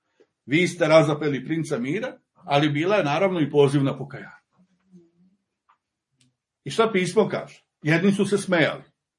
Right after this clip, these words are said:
rugali, klevetali.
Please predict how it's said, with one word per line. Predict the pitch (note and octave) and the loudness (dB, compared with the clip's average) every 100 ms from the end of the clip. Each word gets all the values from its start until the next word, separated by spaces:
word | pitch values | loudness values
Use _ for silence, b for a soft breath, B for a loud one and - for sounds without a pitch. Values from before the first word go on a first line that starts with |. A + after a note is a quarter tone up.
| _ _ _ _ _ _ _ _ _ _ _ _ _ _ _ _ _ _ - | _ _ _ _ _ _ _ _ _ _ _ _ _ _ _ _ _ _ 0
rugali, | D3 D3 C#3 - - _ _ _ _ _ _ _ _ _ _ _ _ _ _ _ _ _ _ _ _ _ _ _ _ _ _ _ _ _ - | 2 6 4 2 -14 _ _ _ _ _ _ _ _ _ _ _ _ _ _ _ _ _ _ _ _ _ _ _ _ _ _ _ _ _ 8
klevetali. | E3 E3 B2+ C3+ - | 10 10 6 2 -10